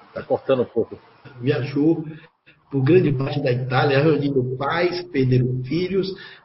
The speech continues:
Speaker 2: pra ensinar a eles a fazer contato através do amigos. É o tempo, ó, de Kardec pra cá, a gente só tinha uma via de contato, que seriam as faculdades psíquicas humanas.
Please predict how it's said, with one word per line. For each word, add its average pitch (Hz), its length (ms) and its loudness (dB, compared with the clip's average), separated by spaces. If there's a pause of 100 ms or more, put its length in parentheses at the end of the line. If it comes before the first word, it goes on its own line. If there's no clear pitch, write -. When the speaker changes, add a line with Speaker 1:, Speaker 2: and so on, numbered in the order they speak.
Speaker 2:
pra 165 140 4
ensinar 156 680 -2 (400)
a 135 60 2
eles 165 260 6
a 165 60 0
fazer 139 280 2
contato 147 420 -4 (1200)
através 139 360 2
do 139 80 -2
amigos. 147 520 0
É 294 100 8
o 285 100 4 (120)
tempo, 165 320 0 (140)
ó, 151 320 -4 (340)
de 156 80 -6
Kardec 156 680 2
pra - 140 -12
cá, - 420 0 (560)
a 151 80 0
gente 202 280 0
só 156 120 0
tinha 170 280 -6
uma 233 260 2
via 214 220 6
de 220 120 4
contato, 131 440 -6 (120)
que 135 140 -16
seriam 170 260 0
as - 120 -4
faculdades 156 480 0
psíquicas - 600 -8
humanas. 135 400 -6